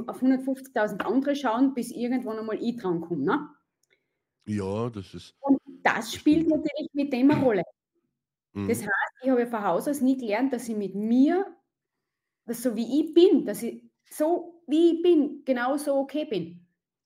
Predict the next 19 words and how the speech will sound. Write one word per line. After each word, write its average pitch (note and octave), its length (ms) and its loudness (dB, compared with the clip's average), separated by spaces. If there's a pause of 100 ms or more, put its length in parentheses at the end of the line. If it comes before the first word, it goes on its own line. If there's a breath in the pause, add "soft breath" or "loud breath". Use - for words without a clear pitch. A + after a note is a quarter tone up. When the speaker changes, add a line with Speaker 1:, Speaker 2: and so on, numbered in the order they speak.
(640)
Speaker 1:
So, D#4 80 4
und B3 200 2
wenn A3+ 120 -4
ich A#3+ 120 -4
das C4 180 -2
für A#3 160 -4
mich C#4+ 300 4
nicht F4+ 300 -2
hab, D4 340 -4 (540)
dann, B3+ 360 0
äh, A#3 540 -4
kommt C4+ 220 4
der B3 80 2
nächste A#3+ 340 -6
Punkt C#4+ 340 -4
gleich B3 180 0
oben B3 220 0
drauf B3+ 500 -4
gedonnert. C#4 480 -2